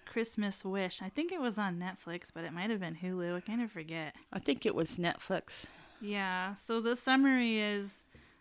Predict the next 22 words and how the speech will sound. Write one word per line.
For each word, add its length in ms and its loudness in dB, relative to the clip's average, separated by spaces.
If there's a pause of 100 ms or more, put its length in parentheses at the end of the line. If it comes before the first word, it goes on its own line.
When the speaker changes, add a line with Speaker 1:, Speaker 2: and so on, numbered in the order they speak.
(160)
Speaker 1:
Kat 380 2
Decker 380 2
could 200 -8 (100)
really 280 4
use 220 0
a 60 2
Christmas 520 -2
miracle. 580 -2 (220)
The 100 0
aspiring 680 2
singer-songwriter 1000 -2
may 160 0
have 220 -2 (240)
big 260 -2
dreams, 480 -4
but 180 -12
she 180 -2
has 220 -4
even 300 -4 (100)
bigger 360 -2
problems. 720 -4 (140)
<laughs> 60 8